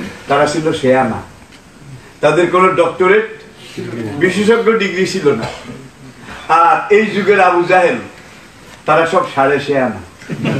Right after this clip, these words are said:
সাড়ে শেয়ানা। তাদের doctorate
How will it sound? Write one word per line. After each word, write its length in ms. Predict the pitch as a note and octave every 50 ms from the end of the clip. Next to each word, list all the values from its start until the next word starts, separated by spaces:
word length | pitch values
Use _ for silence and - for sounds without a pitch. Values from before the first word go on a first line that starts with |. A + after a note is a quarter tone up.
| - - - G3+ - - - A2 - - C3 - - -
সাড়ে 300 | - F#3 F#3+ A3 C4+ - - - - - - - - - - - F3 E3 - C3+ A#2+ - - - -
শেয়ানা। 400 | - G#3 G#3 G#3+ G#3 - - - - - - - - - - - C#3+ C3+ - - - -
তাদের 260 | - E3+ F3+ G3+ A3 - -
doctorate 460 | F#3+ F3+ F#3 F3+ F#3 F#3+ G3+ G3